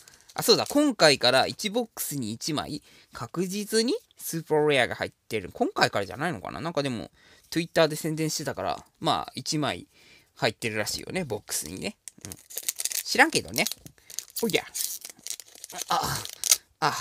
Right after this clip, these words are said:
あ、ごしゅうて。六しゅうよ。あんまりもうし、トラッゲン、メロカロスブリー。なるほどね。ん、な、デスボーン。なんか違うのになってるよ。ふ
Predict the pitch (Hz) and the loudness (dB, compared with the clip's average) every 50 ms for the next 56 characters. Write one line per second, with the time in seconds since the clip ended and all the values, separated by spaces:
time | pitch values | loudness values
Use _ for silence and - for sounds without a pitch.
0 | - - - - - - - - - - - - - - 104 107 101 - 85 - | -6 -8 -10 -12 -14 -18 -20 -20 -20 -20 -20 -14 -6 -4 -4 -4 -4 -6 -8 -4
1 | - 180 208 190 - - 151 180 269 226 - - - _ _ _ _ _ _ _ | 2 4 4 6 6 6 6 6 6 6 4 0 -4 _ _ _ _ _ _ _
2 | _ _ _ _ _ _ _ _ _ _ _ - 110 113 - 131 123 - 160 175 | _ _ _ _ _ _ _ _ _ _ _ -6 -6 -6 -6 -4 -4 -2 2 4
3 | 190 208 214 220 _ _ _ _ _ _ _ _ - - - 131 135 139 135 139 | 4 4 4 2 _ _ _ _ _ _ _ _ -18 -12 -10 -6 -4 -4 -2 -2
4 | 139 139 123 120 147 - - - - _ - - - - _ _ - - 160 147 | -2 -2 -4 -4 -2 -2 -2 -2 -2 _ -16 -20 -20 -20 _ _ -8 -6 -6 -6
5 | 135 135 - 131 110 98 - _ _ _ - _ _ - - 135 139 135 135 131 | -4 -2 0 0 0 0 -4 _ _ _ -20 _ _ -8 -4 0 0 2 2 2
6 | 131 127 123 - - - 127 123 127 123 123 123 - - 139 127 120 - - 123 | 0 0 -2 -2 0 2 2 4 4 2 0 -2 -4 -6 -6 -6 -6 -8 -6 -4
7 | 117 101 87 - - - - - _ - _ _ _ - - 143 139 175 202 - | -4 -4 -4 -8 -14 -16 -18 -20 _ -20 _ _ _ -6 -4 -4 -2 -2 -4 -6
8 | - - 247 240 - 262 254 262 269 269 285 285 277 294 - - - 214 226 247 | -6 -8 -6 -4 -2 -2 -2 0 0 0 0 0 -2 -4 -8 -10 -8 -6 -4 -4
9 | 269 262 - 196 214 - - 175 160 135 151 170 - - 196 185 220 208 180 156 | -4 -4 -2 -2 -2 0 -2 -2 2 2 2 2 2 -2 2 4 6 6 6 4
10 | 147 - - - - - - - 240 - 508 - - 254 277 427 415 392 226 208 | 2 0 -6 -14 -20 -6 4 4 8 8 8 8 10 12 12 12 12 12 8 10
11 | 196 185 - - 156 135 135 127 127 165 - - - _ _ - - - - - | 8 6 6 6 2 4 4 6 6 6 4 4 -6 _ _ -20 -20 -20 -20 -20
12 | - - - - - - - - - - - - - - - - - - | -18 -10 -4 -2 0 0 0 0 0 0 -2 -2 -2 -4 -4 -6 -8 -10